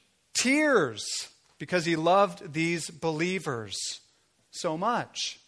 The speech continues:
He was so affectionate in his love for them and their well-being that he shed tears.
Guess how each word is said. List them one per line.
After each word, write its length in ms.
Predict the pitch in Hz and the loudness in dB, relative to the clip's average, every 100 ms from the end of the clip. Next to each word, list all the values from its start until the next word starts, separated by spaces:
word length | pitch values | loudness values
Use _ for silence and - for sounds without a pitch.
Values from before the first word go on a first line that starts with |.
| _ _ _ _ _ _ - | _ _ _ _ _ _ -6
He 120 | 175 | -2
was 140 | 175 - | 0 6
so 160 | 240 | 6
affectionate 680 | 240 - 220 247 - 196 151 | 6 6 6 4 0 0 -2
in 60 | 160 | 2
his 300 | 180 165 - - - | 2 0 -6 -14 -6
love 380 | 156 196 254 | 4 8 6
for 220 | 254 226 180 | 4 0 2
them 440 | 156 139 117 110 - - | 2 2 0 -6 -12 -6
and 240 | 185 175 160 | 0 0 2
their 340 | 175 214 226 | 4 8 8
well-being 720 | 214 202 190 196 226 247 208 | 8 8 8 4 0 0 2
that 200 | 180 170 | 2 2
he 220 | - 190 | -2 -4
shed 480 | 180 - 180 160 143 | -2 0 0 0 -4
tears. 720 | - 185 180 135 110 110 - | -6 -2 -2 -2 -6 -10 -12